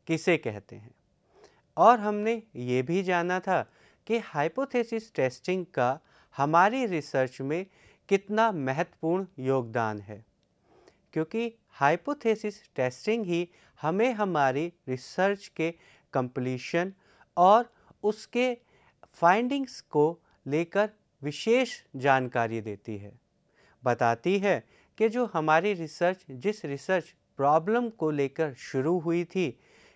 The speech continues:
क्या वो रिसर्च प्रॉब्लम का सॉल्यूशन हमारे पास मिला या हमारी रिसर्च में कुछ जो नई फाइंडिंग आई हैं वो हमारी हाइपोथेसिस को सपोर्ट करती हैं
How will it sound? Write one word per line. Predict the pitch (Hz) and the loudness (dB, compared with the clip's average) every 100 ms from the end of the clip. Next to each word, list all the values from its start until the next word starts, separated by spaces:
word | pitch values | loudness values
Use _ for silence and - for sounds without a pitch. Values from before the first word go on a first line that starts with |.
| _ - | _ 6
क्या | 175 196 | 8 8
वो | 185 202 147 - _ - | 8 4 2 -6 _ -8
रिसर्च | 143 - 202 202 | -8 -2 -2 -2
प्रॉब्लम | - 160 151 175 175 | 0 0 0 -4 -4
का | 185 180 | -6 -6
सॉल्यूशन | - 135 123 135 147 - 175 123 | -6 -4 -2 -4 -4 -2 -2 -2
हमारे | 127 127 135 156 | -2 4 4 4
पास | 156 151 147 - | 2 0 0 -6
मिला | 120 120 135 170 180 _ _ _ _ | -6 0 2 2 -2 _ _ _ _
या | 131 160 220 220 _ - | 0 4 4 2 _ -8
हमारी | 139 151 175 247 220 | -2 4 4 2 -2
रिसर्च | 180 - 147 139 - | -4 -2 -2 -2 -4
में | 147 175 - _ _ _ - | -4 -4 -8 _ _ _ -6
कुछ | 233 226 - | -4 -4 -4
जो | 151 | -4
नई | 143 165 240 | 0 0 -2
फाइंडिंग | 240 170 151 143 143 - | 2 2 2 0 -4 -4
आई | 123 131 143 | -4 -2 -2
हैं | 147 175 - _ _ - | -4 -6 -10 _ _ -4
वो | 175 233 | 0 2
हमारी | 196 180 165 165 196 - | 2 2 2 2 -4 -4
हाइपोथेसिस | 123 - 175 - 151 151 160 - | -4 -2 -4 -2 -4 -4 -10 -4
को | 165 131 _ _ - | -2 -2 _ _ -12
सपोर्ट | - 139 - 143 170 | -4 -2 2 0 0
करती | - 170 156 170 165 | 2 2 2 0 0
हैं | 170 | 0